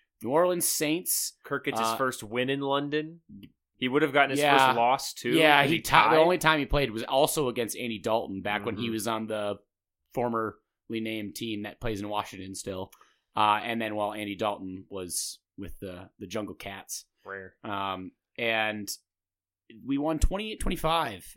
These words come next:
Speaker 1: and it definitely felt like it should have been a lot more than a three-point win.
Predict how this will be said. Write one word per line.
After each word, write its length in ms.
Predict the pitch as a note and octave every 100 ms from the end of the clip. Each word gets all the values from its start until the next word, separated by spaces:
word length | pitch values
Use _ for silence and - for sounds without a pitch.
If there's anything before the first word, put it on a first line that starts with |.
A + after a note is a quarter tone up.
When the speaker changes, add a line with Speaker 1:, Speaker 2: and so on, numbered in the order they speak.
| -
Speaker 1:
and 600 | B2+ C3 C3 C3 C3 C3
it 220 | C3+ C3
definitely 520 | F#3+ G3+ A3+ A#3 A#3
felt 380 | A3 - F#3 F#3+
like 220 | F#3 E3+
it 100 | E3+
should 240 | - - E3+
have 100 | C#3+
been 420 | E3 D#3 D3+ C#3+ _ _ _ _ _ _ _ -
a 60 |
lot 320 | A#2+ D3+ F3 D3+
more 480 | D3 D3+ C#3+ C#3
than 160 | B2+ B2
a 40 |
three-point 520 | A2 C3 B2+ - A#2 -
win. 520 | F2 G2+ F2 D2 E2